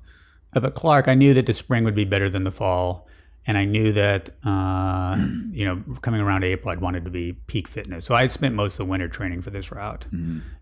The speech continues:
Speaker 1: And, um, yeah, it paid off. If I know I've got a project coming up of that nature,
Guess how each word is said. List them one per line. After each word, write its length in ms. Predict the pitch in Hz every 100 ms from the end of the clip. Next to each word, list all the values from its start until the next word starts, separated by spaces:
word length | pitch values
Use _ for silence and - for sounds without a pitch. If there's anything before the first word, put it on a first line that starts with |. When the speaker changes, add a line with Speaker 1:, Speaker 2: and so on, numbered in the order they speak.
| -
Speaker 1:
And, 500 | 101 95 92 95 90
um, 640 | 104 98 92 92 92 101 -
yeah, 140 | 143
it 80 | 139
paid 180 | 135 123
off. 380 | 110 95 - - - - - - - - 82 - -
If 340 | - - 143
I 100 | 175
know 160 | 175 165
I've 120 | 151
got 100 | 143
a 40 | 123
project 440 | 127 120 113 110
coming 220 | 113 104
up 100 | 104
of 100 | 101
that 180 | 98 107
nature, 600 | 98 98 - 101 101 101